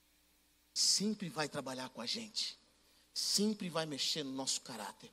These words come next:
Como é que você sabe de pessoas que Deus ama, Heber? Quando Deus está sempre podando. Quem não é filho, Deus não corrige. Você precisa entender isso. Deus deixa solto.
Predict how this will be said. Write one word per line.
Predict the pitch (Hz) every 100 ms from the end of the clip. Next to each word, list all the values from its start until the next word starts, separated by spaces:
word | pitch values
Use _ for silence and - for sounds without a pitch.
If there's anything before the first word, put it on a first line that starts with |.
| - - -
Como | 170 160
é | 180
que | -
você | -
sabe | 147 160 160 147
de | 127 135
pessoas | - - 135 156 -
que | 131
Deus | 139 131 135
ama, | 139 123
Heber? | 113 104 101 - -
Quando | - 127 117
Deus | 131 139
está | - -
sempre | 123 - - 160 143
podando. | 139 135 104 107 101 - - _ _ _ _ _ _ _ _ _ _ _ _ _ _ _ _ _ _ _ _ _ _ _ _ _
Quem | 226 240
não | 202
é |
filho, | 170 214 190
Deus | 202
não | 208
corrige. | 208 170 139 156 113 - _ _ _ _ _ _ _ _
Você | 139
precisa | - 247 277
entender | 175 123 92
isso. | - - - _ _ _ _ _ _ _ _ _ _ _ _ _ _ _ _ _ _ _ _ _ _
Deus | 160 156
deixa | 165 170
solto. | 190 170 170 -